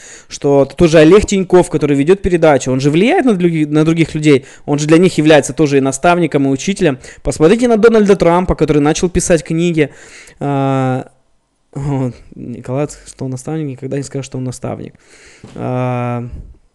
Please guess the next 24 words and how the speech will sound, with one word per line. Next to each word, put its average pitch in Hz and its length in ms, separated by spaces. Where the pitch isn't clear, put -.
да. 135 520
Тренер 202 340
и 156 60
коуч 160 380
зато 143 260
может 131 280
сказать, 127 440
не 135 120
наставник. 143 560
Это 208 360
синонимы, 175 560
слова 151 340
там 120 140
наставник, 147 640
тренер, 147 500
коуч, 147 560
учитель. 135 500
То - 140
есть - 220
это 131 260
не 135 280
имеет 135 240
значения, 127 560
а, 120 560